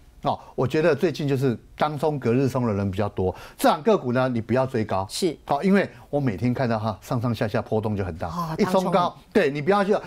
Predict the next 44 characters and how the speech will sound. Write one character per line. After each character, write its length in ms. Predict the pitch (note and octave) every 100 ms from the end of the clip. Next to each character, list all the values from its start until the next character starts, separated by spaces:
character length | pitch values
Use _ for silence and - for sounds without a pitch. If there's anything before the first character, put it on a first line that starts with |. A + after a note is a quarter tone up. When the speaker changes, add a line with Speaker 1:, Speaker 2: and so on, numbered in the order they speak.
| -
Speaker 1:
但 120 | - A#3+
是 120 | A#3
用 120 | G3+
低 260 | - A3+ G#3
阶 120 | G#3+
的 80 | G#3+
模 200 | D3 D3+
式 40 |
好 100 | E3
不 40 | C#3+
好？ 80 | - - -
短 180 | - D3+
线 160 | F#3 G#3+
上 160 | G3+
跟 180 | F#3+ G3+
五 120 | - D#3
日 140 | F3+
线 120 | F#3
的 80 | E3
正 240 | C#3+ E3
乖 140 | D#3+ D#3
离 100 | C#3+
比 80 | A2
较 140 | B2
大， 140 | B2
但 180 | A2+ F3+
是 80 | E3+
筹 220 | - D3
码 160 | D3+ A#2
没 100 | B2
有 100 | B2+
跑 280 | - E2+ F#2+
掉， 160 | A#2 G#3
Speaker 2:
嗯。 120 | G#3 -
Speaker 1:
各 160 | G3 E3
方 160 | D#3+
面 120 | D#3+
来 80 | B2
看 120 | A#2+
的 60 | B2+
话， 100 | A#2 A2 -
压 200 | D#3+ D#3
回 140 | C#3+
来 260 | A2+ G2+